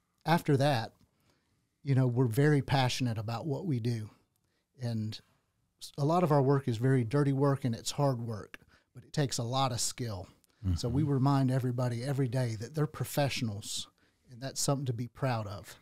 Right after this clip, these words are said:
Speaker 1: and how we affect the local economy. Um, you know, and with that passion, we're always striving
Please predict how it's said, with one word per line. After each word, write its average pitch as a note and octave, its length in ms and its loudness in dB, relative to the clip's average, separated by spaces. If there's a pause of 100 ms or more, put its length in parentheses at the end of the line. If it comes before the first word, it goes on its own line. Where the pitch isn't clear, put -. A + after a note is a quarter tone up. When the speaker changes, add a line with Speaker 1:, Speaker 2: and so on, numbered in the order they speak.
(200)
Speaker 1:
and A2+ 120 -4
how C3+ 180 2
we B2 180 0
affect A#2+ 380 -6
the B2 60 -6
local B2 420 -4
economy. G#2+ 540 -4 (920)
Um, A#2+ 540 0 (800)
you C#3 140 0
know, C3+ 400 4
and C3 260 0 (240)
with D#3 200 4
that C#3+ 180 2
passion, C#3 480 4
we're B2 120 -2
always D3 420 2
striving B2 680 -2